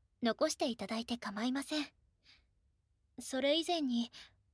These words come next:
お口に合うかはわかりませんが、何分、お嬢様方以外の方に作るのは慣れておりませんので。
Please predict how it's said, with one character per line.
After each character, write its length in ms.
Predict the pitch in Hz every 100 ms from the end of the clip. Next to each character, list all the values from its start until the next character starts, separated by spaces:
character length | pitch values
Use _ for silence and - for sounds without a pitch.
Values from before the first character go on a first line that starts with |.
| _
お 140 | 233
口 300 | 233 - -
に 160 | 302 311
合 100 | 339
う 40 | 370
か 140 | 349
は 180 | 262 202
わ 100 | 202
か 140 | -
り 80 | 254
ま 120 | 277
せ 140 | 277 320
ん 100 | 311
が、 300 | 262 226 - - - _ _ _ _ _ _ _ _ _ _ _ _ _
何 260 | 247 226 247
分、 240 | 262 277 277 - - _ -
お 100 | 233
嬢 220 | 233 277
様 220 | 294 320
方 220 | 320 339 330
以 100 | 339
外 200 | 392 370
の 140 | 269
方 300 | - - 247
に 200 | 247 202 - -
作 240 | - 294
る 100 | 302
の 120 | 285
は 80 | 226
慣 180 | 202 226
れ 120 | 302
て 120 | 311
お 100 | 240
り 80 | 220
ま 120 | 233
せ 180 | 277 330
ん 60 | 339
の 100 |
で。 80 | 311